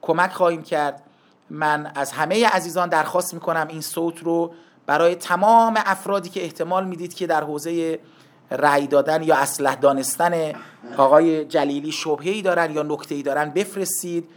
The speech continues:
بنده هم البته در فیلمی که در آیندهٔ نزدیک ارائه می‌دم و صوت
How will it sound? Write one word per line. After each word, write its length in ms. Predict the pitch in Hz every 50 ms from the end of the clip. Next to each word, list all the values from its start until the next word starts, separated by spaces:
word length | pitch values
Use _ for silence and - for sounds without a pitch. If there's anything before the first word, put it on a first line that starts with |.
| _ - - - - _ _
بنده 300 | - 180 175 180 180 208
هم 80 | 214 214
البته 600 | 202 185 185 180 175 170 175 - 202 202 202 202 202 - _ - _ _ _ _
در 240 | - 165 165 165 160
فیلمی 380 | 160 - - 208 220 214 214
که 220 | 208 214 202 190 185
در 200 | 180 175 165 160
آیندهٔ 420 | 170 160 160 156 151 156 185 185
نزدیک 400 | 175 165 160 147 156 185 185 185 180
ارائه 320 | 165 156 156 156 156 165
می‌دم 320 | 160 160 147 160 156 151 147
و 80 | 147
صوت 540 | 143 - - 180 180 180 - 185 175 175 170